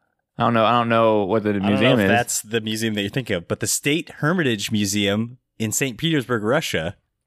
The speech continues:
Speaker 2: is on here.
Speaker 1: I'm sure that's, that's gotta be the one with the, uh, with what's his name's refrigerated body on display.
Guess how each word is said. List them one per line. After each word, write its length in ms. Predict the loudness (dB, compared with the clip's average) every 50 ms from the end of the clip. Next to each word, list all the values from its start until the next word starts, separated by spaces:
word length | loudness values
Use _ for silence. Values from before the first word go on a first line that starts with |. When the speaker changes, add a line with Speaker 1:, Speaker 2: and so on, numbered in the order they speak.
| _ _ -12
Speaker 2:
is 140 | -8 -6 -4
on 160 | -4 -4 -6
here. 300 | -6 -6 -6 -6 -8 -10 _ _ _ _ _ -4
Speaker 1:
I'm 140 | -2 -2 -2
sure 240 | 0 0 2 2 4
that's, 200 | 2 2 0 -2
that's 240 | -4 -4 -4 -2 -2
gotta 240 | 0 0 0 0 0
be 100 | 0 0
the 120 | 2 2
one 240 | 2 2 0 0 -2
with 200 | -4 -4 -4 -4
the, 320 | -4 -2 0 0 0 0
uh, 220 | -2 -2 -4 -6 -8 -12 _ _ _ _ _ _ _ _ _ _ -8
with 100 | -6 -4 -2
what's 180 | -2 -2 -2
his 120 | -4 -4 -2
name's 400 | -2 -2 -2 -2 -4 -6 -10 -12 -12
refrigerated 480 | -8 -6 -6 -4 -2 -2 -2 -2 -2 -2
body 340 | -2 -2 -2 -4 -6 -6
on 160 | -6 -6 -6 -4
display. 520 | -6 -8 -6 -6 -4 -4 -4 -4 -6 -10